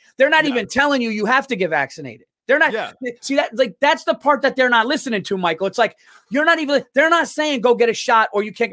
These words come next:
Speaker 1: They're saying, "Okay, run to C V S. If you wanna see my show, run to C V S.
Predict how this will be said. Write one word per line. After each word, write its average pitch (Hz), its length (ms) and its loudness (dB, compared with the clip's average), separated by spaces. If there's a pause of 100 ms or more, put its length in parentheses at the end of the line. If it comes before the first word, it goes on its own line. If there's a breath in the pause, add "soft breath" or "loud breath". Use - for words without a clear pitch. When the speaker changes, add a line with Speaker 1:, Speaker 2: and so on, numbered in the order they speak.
(160)
Speaker 1:
They're 285 160 -2
saying, 196 500 -6 (260)
"Okay, 202 400 0 (180)
run 226 260 0
to 311 80 0
C 302 240 -2
V 277 200 2
S. - 380 0 (380)
If 185 160 -4
you 220 80 -4
wanna 262 180 2
see 294 160 -4
my 285 160 2
show, 185 240 0
run 190 240 0
to 294 80 -4
C 311 180 -6
V 220 180 -4
S. 160 240 -4